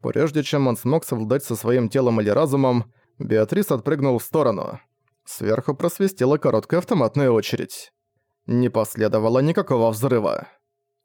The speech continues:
"Осечка?" У него не было времени бросить вторую бомбу.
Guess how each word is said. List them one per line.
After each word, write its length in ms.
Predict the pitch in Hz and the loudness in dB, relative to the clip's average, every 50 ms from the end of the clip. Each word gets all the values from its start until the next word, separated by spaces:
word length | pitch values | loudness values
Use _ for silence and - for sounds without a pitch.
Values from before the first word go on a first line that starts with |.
| _ | _
"Осечка?" 680 | - - - - - 185 254 - - - 143 - - - - _ _ _ _ _ _ _ _ _ - | -4 -4 -4 0 0 0 0 0 0 0 0 0 0 -4 -12 _ _ _ _ _ _ _ _ _ -8
У 60 | - | -4
него 220 | 110 110 113 113 117 | -2 0 0 2 2
не 180 | 127 151 165 | 2 2 2
было 200 | 135 120 113 107 | 2 2 2 0
времени 320 | 104 110 113 110 113 110 110 | 0 0 0 0 0 0 0
бросить 320 | 104 113 117 110 - - | 0 0 -2 -2 -4 -8
вторую 340 | - - 127 117 117 110 104 | -6 -4 -2 0 0 0 0
бомбу. 540 | 95 110 131 156 147 127 127 127 117 110 | 2 2 2 2 2 2 4 2 2 0